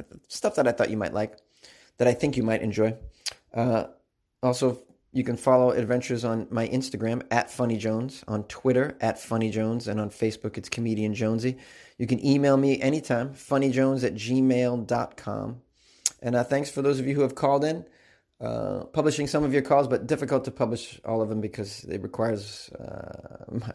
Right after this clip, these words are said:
requires my laptop, which I can't have with me at all times, unfortunately. Uh,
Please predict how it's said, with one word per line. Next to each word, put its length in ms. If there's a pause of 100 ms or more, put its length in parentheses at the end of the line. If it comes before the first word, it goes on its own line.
(400)
requires 400
my 100
laptop, 760 (460)
which 200
I 120
can't 300
have 240
with 160
me 160
at 100
all 160
times, 340 (400)
unfortunately. 520 (220)
Uh, 240